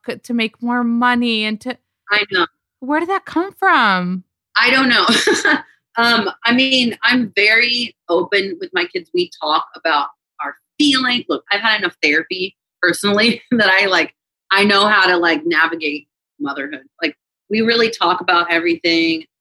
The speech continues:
Speaker 2: I explain to them everything. I explain to them, you know, struggle. They know that they're, they know that they're not, like, underprivileged, but they also know that, you know, mommy has to work really hard and there are certain things that we don't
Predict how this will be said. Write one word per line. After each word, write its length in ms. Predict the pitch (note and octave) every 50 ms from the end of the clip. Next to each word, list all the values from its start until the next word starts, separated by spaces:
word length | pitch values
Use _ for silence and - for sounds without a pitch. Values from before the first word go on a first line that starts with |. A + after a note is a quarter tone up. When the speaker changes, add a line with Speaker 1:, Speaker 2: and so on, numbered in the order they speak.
| _ -
Speaker 2:
I 80 | F3+ F3+
explain 460 | F3 - - - - F3+ F#3 F#3 F#3 F3
to 100 | - F#3+
them 380 | F3 F3 E3+ E3+ E3 E3 D#3+ - _ _ _ -
everything. 640 | E3 E3 E3 F3 E3 D#3+ - E3+ E3 D#3+ D#3+ D#3+ D3+ -
I 40 | D3+
explain 440 | - - - _ - F3+ F3+ F3+ F3+
to 100 | F3 F#3 E3+
them, 400 | E3+ E3 E3 D#3+ D#3 D#3 D3 - -
you 100 | F3 E3+
know, 200 | D3+ C3+ C#3 - _
struggle. 560 | - - - - F3+ E3+ E3 E3 D#3+ D#3 D3+
They 220 | D3+ E3 F3+ F#3 F#3+
know 300 | E3+ E3 E3 D#3+ D3+ -
that 140 | D3+ D3+ D3 _ -
they're, 180 | F3 F3+ - _ _ _ _ _ _ _ _ _ _ -
they 100 | C4 C#4
know 180 | D4 C#4+ C#4 C#4 -
that 160 | B3+ B3 B3
they're 140 | A#3+ G#3+ G#3
not, 180 | G3 F#3+ F3+
like, 160 | F3 D#3+ - -
underprivileged, 840 | F3 E3+ E3+ E3+ E3 E3+ - D3 D3 D3+ F3 F3 F#3+ F#3 - F3+ - -
but 80 | F3 E3+
they 80 | F#3+ G3+
also 300 | G3+ G#3+ A3+ - B3 A#3
know 200 | A#3 A3+ A#3 A#3
that, 280 | A3+ A3 A3+ A3+ G#3+ - _ _ _ _ _ _ _ _ -
you 100 | F3 F3
know, 160 | F3 D#3 D3+ D#3+
mommy 280 | D#3+ D#3+ E3 F3 F3
has 100 | F3+ E3+
to 80 | - E3+
work 160 | E3 D#3 - -
really 180 | E3 D#3+ E3+ F#3
hard 240 | F#3 A3 G#3+ G3+ E3
and 100 | D3 D3
there 100 | D3 D#3
are 20 |
certain 260 | - - F3+ E3 E3
things 200 | D#3+ E3 D#3+ D#3
that 100 | E3+ D3 D#3+
we 80 | E3
don't 160 | E3+ E3+ E3